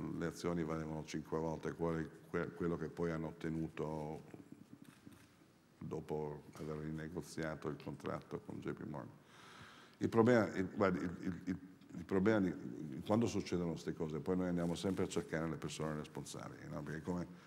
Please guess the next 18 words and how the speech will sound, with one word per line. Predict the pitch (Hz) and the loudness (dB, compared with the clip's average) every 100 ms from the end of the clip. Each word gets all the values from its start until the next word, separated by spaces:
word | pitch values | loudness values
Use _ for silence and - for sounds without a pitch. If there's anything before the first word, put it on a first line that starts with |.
| - | -6
c'è | - 85 | 0 0
un | 85 | 0
senso | - 90 - 87 80 | -2 -2 0 2 2
di, | 76 71 69 | 0 -2 -4
di, | 71 71 71 65 65 - - - - - - - - - | -4 -4 -4 -6 -12 -16 -20 -20 -20 -20 -20 -20 -18 -4
come | 87 82 | -2 -2
una | 80 | -4
vendetta, | 78 78 80 71 62 | -4 -4 -4 -6 -10
non | 71 | -10
l'abbiamo | 71 78 80 73 | -8 -6 -6 -6
trovato, | 80 80 76 76 71 69 71 - 78 | -6 -4 -6 -8 -8 -8 -12 -12 -10
l'abbiamo | 73 73 76 78 - | -8 -8 -6 -8 -8
punito. | 82 78 62 - 80 87 - - - - - - - | -6 -6 -8 -14 -16 -20 -20 -20 -20 -20 -20 -20 -10
Il | 92 | -2
sistema | 107 123 120 | 2 4 4
finanziario | 113 104 85 101 90 | 4 2 2 2 2
non | 90 92 | 0 0
è | 101 | -2